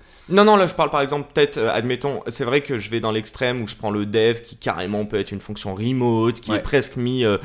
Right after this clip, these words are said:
Speaker 1: tu vois, dans, dans un coin, euh, à part et qui est très technique pour le coup. Mais
Speaker 2: Si tu veux schématiser, tu peux te dire qu'il y a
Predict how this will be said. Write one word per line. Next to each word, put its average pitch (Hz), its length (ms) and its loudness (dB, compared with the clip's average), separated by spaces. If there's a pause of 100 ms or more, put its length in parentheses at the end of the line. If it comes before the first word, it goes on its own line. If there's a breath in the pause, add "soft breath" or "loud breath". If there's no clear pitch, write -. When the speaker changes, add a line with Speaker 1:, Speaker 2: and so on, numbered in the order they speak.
(180 loud breath)
Speaker 1:
tu - 100 -14
vois, 117 120 2
dans, 107 120 -2
dans 101 240 -4
un 104 80 -2
coin, 117 500 -2
euh, - 40 -2 (100)
à - 80 2
part - 420 -4 (760 loud breath)
et 104 80 -12
qui 113 100 -2
est 104 40 2
très 107 160 -6
technique 104 380 -8
pour 92 120 -6
le 90 80 -6
coup. - 240 -14
Mais 90 200 -8
Speaker 2:
Si - 140 -12
tu 202 100 -12
veux 240 100 -10
schématiser, 165 520 -10
tu 127 120 -14
peux 139 120 -10
te 139 80 -8
dire 170 220 -6
qu'il 117 140 -8
y 110 80 -2
a 95 260 -6